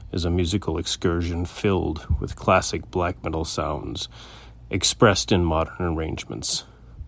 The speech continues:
aligned with tributes to their Swedish ancestry through forays into Swedish folk. The pace is slow and methodical, yet carried by shifting purpose and mesmerizing melodies and harmonies.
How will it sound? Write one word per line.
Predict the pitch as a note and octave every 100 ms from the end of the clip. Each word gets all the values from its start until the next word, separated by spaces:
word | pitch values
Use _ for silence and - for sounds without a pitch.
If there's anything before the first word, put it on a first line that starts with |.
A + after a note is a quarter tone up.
| - -
aligned | A2 G2 F2+ F2
with | - F2+ -
tributes | - G2 - - - -
to | - F2
their | E2
Swedish | - - G#2+ F2+ F2
ancestry | F#2+ F2 F2 - - - - - - - - - - -
through | - A2 E2+
forays | - A2+ A2 E2+ - - -
into | F2+ D#2
Swedish | - - D2 B1 -
folk. | - - - - - - - - - - - - - - - - -
The | -
pace | - F2+ G2 - -
is | - E2
slow | - - E2 - G#1+ - - - - - - - F#2
and | F2
methodical, | D#2 - E2+ - - - - - - - - - - - - - - -
yet | G#2+ -
carried | - A#2 B2 C3 C3+ C#3
by | F#2+ E2
shifting | - - G#2 - A#2 A2
purpose | - G2+ - D#2+ - -
and | - F#2 F2
mesmerizing | F#2 G2+ G2 F#2 F2 E2+ F#2 F2
melodies | F2+ F2+ E2 E2+ E2
and | E2 D#2+
harmonies. | D#2+ D#2 D2 - G1+ - -